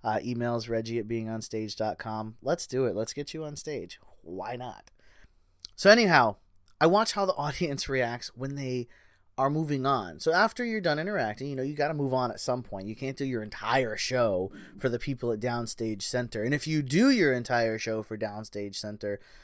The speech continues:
move around, branch out, love on some of the other audience members.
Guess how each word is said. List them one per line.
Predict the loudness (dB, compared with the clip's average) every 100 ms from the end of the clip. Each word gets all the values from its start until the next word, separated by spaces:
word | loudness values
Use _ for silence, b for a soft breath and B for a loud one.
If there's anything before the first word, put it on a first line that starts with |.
| b b b b
move | 4 4 4
around, | 4 6 6 2
branch | -2 -2 0 4
out, | 6 6 2 -8 _ _
love | 4 4 4
on | 0 0
some | -2
of | -2
the | 2
other | 2 2
audience | 2 2 0 -4 -8
members. | -8 -6 -8 -10 -12 -16